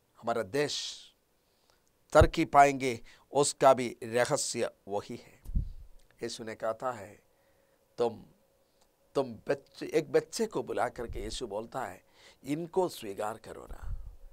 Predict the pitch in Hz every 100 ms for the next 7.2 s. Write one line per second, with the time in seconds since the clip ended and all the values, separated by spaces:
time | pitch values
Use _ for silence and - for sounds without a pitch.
0 | - - - - 120 120 110 117 117 123
1 | 123 - - - - - - - - 92
2 | 123 160 156 117 - - 135 - 156 -
3 | - - - 147 170 - - 107 117 135
4 | - - - - _ _ _ _ _ -
5 | - - - 143 156 156 147 127 - _
6 | _ _ _ _ _ _ _ _ - 107
7 | 85